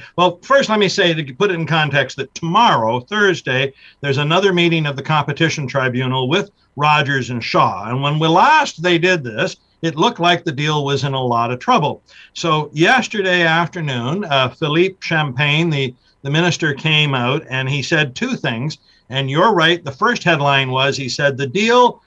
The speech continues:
as originally proposed is dead," meaning,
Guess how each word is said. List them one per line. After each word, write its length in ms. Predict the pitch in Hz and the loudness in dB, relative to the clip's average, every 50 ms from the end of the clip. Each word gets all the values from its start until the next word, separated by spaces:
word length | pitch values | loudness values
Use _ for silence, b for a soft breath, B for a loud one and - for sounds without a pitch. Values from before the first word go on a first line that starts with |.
| b _ | b _
as 340 | - 160 170 175 180 165 156 165 | -2 0 2 4 4 2 0 0
originally 840 | 175 170 170 165 185 247 302 349 339 247 285 285 277 254 254 247 247 | 0 2 2 2 0 0 -2 -2 -2 -4 -6 -4 -2 -2 0 0 0
proposed 720 | 240 - 208 208 208 - 190 185 180 185 185 180 175 147 - - | 0 0 -2 -2 0 2 4 4 6 6 6 6 4 4 2 0
is 240 | 170 170 165 160 139 | 0 0 0 0 -2
dead," 440 | 123 120 170 180 156 135 120 113 104 | -4 -2 0 0 0 0 -2 -6 -8
meaning, 520 | 117 151 185 214 226 190 151 143 151 151 | -8 -6 -4 -2 -2 -2 -2 -2 -4 -6